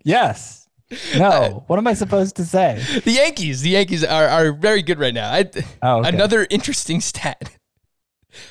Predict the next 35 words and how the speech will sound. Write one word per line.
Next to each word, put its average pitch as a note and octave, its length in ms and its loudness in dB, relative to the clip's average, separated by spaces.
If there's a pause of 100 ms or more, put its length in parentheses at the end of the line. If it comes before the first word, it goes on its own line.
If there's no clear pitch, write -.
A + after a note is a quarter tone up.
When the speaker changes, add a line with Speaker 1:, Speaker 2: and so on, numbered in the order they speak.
(140)
Speaker 2:
They G#3+ 120 2
hit - 200 -4
five G3+ 520 0
home F3 300 0
runs C#3 280 2
in D3 140 -4
the C3 100 0
fourth F3 360 0
inning D3+ 360 -4
alone D3+ 520 2
on B2+ 260 -6
Thursday B2+ 400 -2
night, A2+ 300 -2 (260)
setting F3 320 -2
a D#3+ 60 0
new E3+ 120 2
franchise D3+ 640 0
record B2 400 -4
and C3 160 -6
tying D3 420 -2 (280)
the D#3 200 -10
M G3 140 2
L F#3+ 100 2
B F#3 160 0
record. C3+ 420 -2 (680)
They C#3+ 120 -4
now C#3+ 240 0
have C#3+ 200 -2
nineteen D3+ 480 -4
home C#3 240 -4
runs A#2+ 380 -4
in B2+ 80 -8
the A2+ 80 -8
past A#2+ 500 -6
three D#3 680 -2